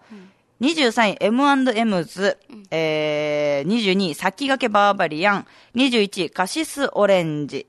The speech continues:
Speaker 2: 十九位、わさび。
Speaker 1: うん。
Speaker 2: 十九位、ピーチキャッスル。
Speaker 1: うん。
Speaker 2: 十八位、ゴリラコーポレーション。十七位、手羽先アタック。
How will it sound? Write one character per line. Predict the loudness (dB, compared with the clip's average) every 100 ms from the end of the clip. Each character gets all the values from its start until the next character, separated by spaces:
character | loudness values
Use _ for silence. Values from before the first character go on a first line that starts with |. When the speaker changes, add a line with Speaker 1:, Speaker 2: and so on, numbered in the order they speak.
| -10
Speaker 2:
十 | -4 -4 -4
九 | -6 -4
位、 | 0
わ | 0 0
さ | 0 0 0
び。 | -2 -4 -8 -16
Speaker 1:
う |
ん。 | -4
Speaker 2:
十 | -4
九 | 0 0
位、 | 0 -2
ピ | -6
ー | -6
チ | -6
キ | -2
ャ | -2
ッ |
ス | -4 -8
ル。 | -8 -10
Speaker 1:
う | -8
ん。 |
Speaker 2:
十 | -2 0
八 | -2 -4
位、 | -8 -6
ゴ | -4
リ | 0
ラ | 0
コ | 0 -2
ー | 0
ポ | 2
レ | 2 0
ー |
シ | -4
ョ | -8
ン。 | -10 _ _ _ -4
十 | 2 4
七 | 4 2
位、 | -2
手 | -2
羽 | 0 2
先 | 0 -2 -2
ア | -2
タ | -4
ッ | -8
ク。 | -8 -8